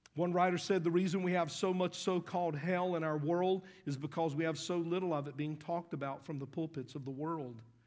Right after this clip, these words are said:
We need to sound the alarm. It is a responsibility of the local church to sound the alarm, and I hope that this series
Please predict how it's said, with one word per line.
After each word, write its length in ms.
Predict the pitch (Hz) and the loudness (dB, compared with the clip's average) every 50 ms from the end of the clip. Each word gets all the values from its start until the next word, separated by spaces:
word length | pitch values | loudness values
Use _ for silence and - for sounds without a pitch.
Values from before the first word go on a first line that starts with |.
| _ _ _ _ _ _ _ _ _ _ _ - | _ _ _ _ _ _ _ _ _ _ _ -6
We 160 | 147 165 208 202 | -2 0 2 4
need 160 | 208 214 180 | 4 2 2
to 80 | 185 | 0
sound 400 | - - - 190 185 190 196 190 | -2 -2 0 0 0 0 0 2
the 80 | 185 185 | 2 2
alarm. 580 | 175 170 170 170 170 175 185 175 151 139 139 160 | 4 4 4 2 2 0 0 0 0 0 0 0
It 80 | 170 | 2
is 140 | 202 180 170 | 0 0 0
a 40 | 202 | 0
responsibility 840 | 185 180 - - 240 226 240 220 - 226 180 214 233 240 226 185 185 | -2 -2 -2 0 -2 0 0 0 -2 -2 0 0 0 0 0 0 0
of 120 | 165 143 | -2 0
the 80 | 143 165 | 0 0
local 460 | 151 160 175 196 208 202 214 185 165 | 2 2 2 2 0 0 -2 -8 -8
church 720 | - - - 220 208 220 202 156 - - - - - - - _ _ _ _ _ _ _ _ _ _ - | -8 -8 -8 -6 -6 -4 -4 -6 -6 -10 -14 -20 -20 -20 -20 _ _ _ _ _ _ _ _ _ _ -8
to 100 | - 151 | -8 -8
sound 560 | 139 - - - 208 196 196 202 214 202 190 | -6 -6 -2 2 4 4 6 4 4 2 2
the 140 | 160 170 170 | 2 2 4
alarm, 640 | 165 160 156 165 180 196 208 202 180 165 156 151 151 | 4 4 4 4 4 4 4 4 4 2 2 0 0
and 100 | 151 151 | 0 0
I 100 | 160 180 | 0 0
hope 260 | 190 185 214 196 - - | 0 2 0 0 0 0
that 140 | 180 156 | -2 0
this 140 | 147 202 196 - | 0 -2 -2 -2
series 720 | - - 220 220 226 220 214 196 185 175 170 165 - | -2 -2 0 0 2 2 2 2 2 2 0 -2 -4